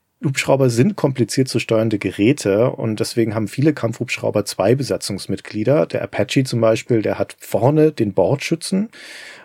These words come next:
Da hat man nämlich die bessere Sicht und der Pilot sitzt dahinter. Beim Comanche ist es umgekehrt. Da sitzt der Pilot vorn und der Co-Pilot Schrägstrich Schütze sitzt hinten.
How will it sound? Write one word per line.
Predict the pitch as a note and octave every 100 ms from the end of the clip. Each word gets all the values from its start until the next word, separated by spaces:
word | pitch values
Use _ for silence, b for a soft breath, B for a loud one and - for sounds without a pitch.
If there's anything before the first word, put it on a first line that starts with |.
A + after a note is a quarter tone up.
| B
Da | -
hat | A2 -
man |
nämlich | G2+ G2
die | -
bessere | - G2+ F#2+
Sicht | F2 C#3 E3+ -
und | C3+
der | G2+
Pilot | - G2+ G#2+ -
sitzt | - -
dahinter. | G2 F#3 F3+
Beim | D3+ G#2+
Comanche | - G#2 F#2+ -
ist | F2
es | F3+
umgekehrt. | E3 D#3 - C3+ C3 C3
Da | G#2
sitzt | - -
der | -
Pilot | G2 G#2+ C#3
vorn | - A#2 A2+
und | G#2 F#2
der | G2+ F2+
Co-Pilot | - A#2 G#2 G2+ G2
Schrägstrich | - F#2 - - F#2+ - -
Schütze | - - G2+ G#2+
sitzt | G#2+ - -
hinten. | C#3+ D#3+ D#3